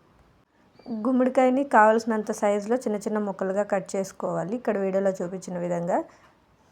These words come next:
మీ సైజుకి తగ్గట్టు మీకు ఎంత సైజులో కావాలంటే అంత సైజులో ముక్కలుగా కట్ చేసుకోవాలి. ఇంకొక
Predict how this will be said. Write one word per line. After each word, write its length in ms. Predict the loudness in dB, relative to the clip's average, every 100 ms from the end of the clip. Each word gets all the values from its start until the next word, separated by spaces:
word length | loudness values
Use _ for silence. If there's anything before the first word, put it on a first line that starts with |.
| _ -20 _ _ _ _ 2
మీ 80 | 4
సైజుకి 300 | 4 2 2 2
తగ్గట్టు 360 | 2 0 0 0
మీకు 200 | 0 0 -4
ఎంత 160 | -2 0 0 -2 -4
సైజులో 320 | -2 0 2 2
కావాలంటే 500 | 2 2 2 0 0 2
అంత 140 | 2 0
సైజులో 300 | 0 2 0 -2
ముక్కలుగా 400 | -2 -2 0 0
కట్ 160 | -2 -2 -2
చేసుకోవాలి. 680 | -4 -4 -2 -2 -2 -4 -4 -8 _ _ _ _ _ _ _ _ 2
ఇంకొక 300 | 4 4